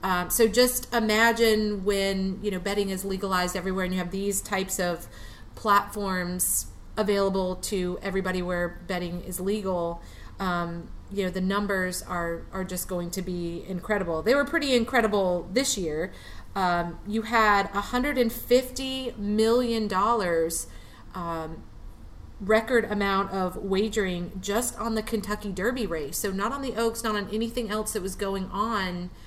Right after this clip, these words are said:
uh, that weekend, just the actual race itself, and that was the most that they had ever had,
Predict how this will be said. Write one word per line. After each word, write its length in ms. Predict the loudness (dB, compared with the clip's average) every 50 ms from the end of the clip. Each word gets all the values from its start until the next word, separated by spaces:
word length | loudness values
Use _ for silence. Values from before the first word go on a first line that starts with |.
| -18 -18 -16 -14 -6 -2
uh, 200 | 0 0 0 0
that 240 | 0 0 0 0 0
weekend, 560 | 0 -2 -2 -2 -2 -2 -2 -4 -4 -6 -4
just 280 | -4 -4 -2 -2 -4 -4
the 140 | -6 -4 -2
actual 640 | -2 -2 -2 -2 -6 -6 -4 -4 -2 -2 -2 -2
race 340 | -2 -4 -4 -4 -4 -6 -6
itself, 580 | -8 -6 -4 0 2 4 4 4 2 0 -4 -6
and 120 | -6 -4
that 140 | -4 -4 -4
was 120 | -6 -6
the 80 | -6 -6
most 300 | -6 -6 -6 -6 -6 -4
that 140 | -6 -4 -2
they 120 | -2 -2 -2
had 100 | -4 -4
ever 240 | -6 -6 -6 -4
had, 300 | -4 -2 -2 -2 -4 -4